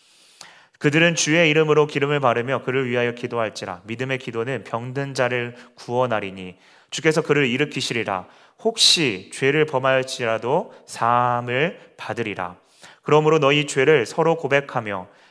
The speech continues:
병이 낫기를 위하여 서로 기도하라. 의인의 간구는 역사하는 힘이 큼이니라."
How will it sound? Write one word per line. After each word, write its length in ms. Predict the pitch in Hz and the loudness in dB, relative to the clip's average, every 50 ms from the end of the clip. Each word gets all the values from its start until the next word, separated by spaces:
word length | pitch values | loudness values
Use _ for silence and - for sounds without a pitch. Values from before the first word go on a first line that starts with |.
| _ _ | _ _
병이 240 | - 123 123 135 135 | -4 -2 -2 0 -2
낫기를 400 | 120 110 - - 127 123 117 104 | -2 -4 -4 -4 -4 -4 -4 -2
위하여 260 | 104 104 104 107 104 | -2 -2 -2 -2 -4
서로 640 | - - 147 143 143 143 143 147 147 - - _ _ | -6 -4 -4 -2 0 0 -2 -4 -6 -8 -14 _ _
기도하라. 640 | - - 127 117 127 113 95 92 92 90 87 87 _ _ _ _ _ _ _ _ - | -16 -12 -8 -6 -4 -4 -4 -4 -6 -8 -12 -16 _ _ _ _ _ _ _ _ -4
의인의 540 | 127 127 131 139 143 143 139 139 135 139 131 | -2 0 0 0 0 0 0 0 0 -2 -4
간구는 800 | - - 113 113 113 107 110 107 107 110 123 147 175 190 185 - _ _ _ _ _ _ _ - | -6 -8 -10 -8 -8 -8 -8 -6 -4 -4 -4 -4 -6 -8 -10 -16 _ _ _ _ _ _ _ -10
역사하는 880 | 110 110 110 - - - - - - 135 127 123 120 123 120 110 110 110 110 - - - _ _ _ _ _ _ _ _ | -10 -8 -8 -8 -12 -12 -10 -2 0 2 2 2 0 -2 -4 -6 -6 -8 -10 -12 -18 -20 _ _ _ _ _ _ _ _
힘이 720 | - - - 147 135 120 120 135 165 170 - - _ _ | -10 -6 -6 -6 -4 -4 -4 -4 -6 -6 -8 -16 _ _
큼이니라." 640 | - - - 151 147 147 143 117 95 92 98 87 82 | -18 -12 -10 -6 -6 -6 -6 -6 -10 -12 -14 -18 -20